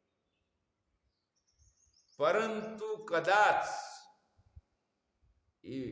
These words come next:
એટલો નિપુણ બનીને પોતાના દોષો જોવા જાય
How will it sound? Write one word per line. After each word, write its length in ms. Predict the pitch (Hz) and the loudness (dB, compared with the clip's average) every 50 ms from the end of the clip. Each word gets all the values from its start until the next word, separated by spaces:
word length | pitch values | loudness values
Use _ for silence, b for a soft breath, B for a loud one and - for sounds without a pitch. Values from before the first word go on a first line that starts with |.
| - - - 120 | -12 -12 -10 -10
એટલો 360 | 127 123 123 123 147 165 165 | -10 -10 -12 -12 -6 -4 -4
નિપુણ 420 | 151 139 135 135 - 139 151 151 143 | -2 -2 -4 -8 -8 -10 -10 -12 -10
બનીને 400 | 135 127 127 135 147 143 131 117 | -6 -6 -6 -6 -6 -10 -12 -14
પોતાના 520 | - - 117 131 123 - 175 175 190 190 | -16 -10 -8 -8 -2 0 0 2 2 0
દોષો 300 | 185 175 165 - - 170 | -2 -2 -6 -6 -6 -8
જોવા 300 | - 113 151 151 151 139 | -8 -6 -2 2 2 2
જાય 420 | 127 - 120 113 95 82 82 - | 2 2 -2 -4 -6 -6 -8 -12